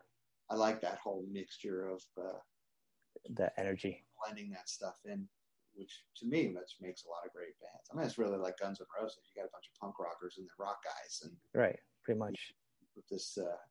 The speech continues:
Speaker 1: interesting thing together, but everybody's in, you know, early records were the same influences, you know, so.
Speaker 2: Have you, so have you done anything with them yet? Or I, I'm a little out of the loop on that.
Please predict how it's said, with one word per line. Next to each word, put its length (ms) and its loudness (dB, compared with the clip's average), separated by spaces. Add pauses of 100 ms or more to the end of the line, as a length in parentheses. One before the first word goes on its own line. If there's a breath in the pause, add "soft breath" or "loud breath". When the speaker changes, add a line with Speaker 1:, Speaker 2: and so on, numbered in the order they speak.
(100)
Speaker 1:
interesting 600 -4 (200)
thing 220 6
together, 400 2
but 120 2
everybody's 440 0
in, 300 -2
you 120 -2
know, 60 -4 (480)
early 240 6
records 440 2
were 100 0
the 80 -4
same 300 -2
influences, 680 -8
you 120 -8
know, 160 -14
so. 300 -10 (1080)
Speaker 2:
Have 140 12
you, 180 12
so 420 12 (240)
have 100 10
you 60 10
done 100 12
anything 220 12
with 80 12
them 160 12
yet? 160 10
Or 380 10
I, 260 0
I'm 140 6
a 40 8
little 160 8
out 100 8
of 80 4
the 60 8
loop 120 6
on 80 4
that. 200 0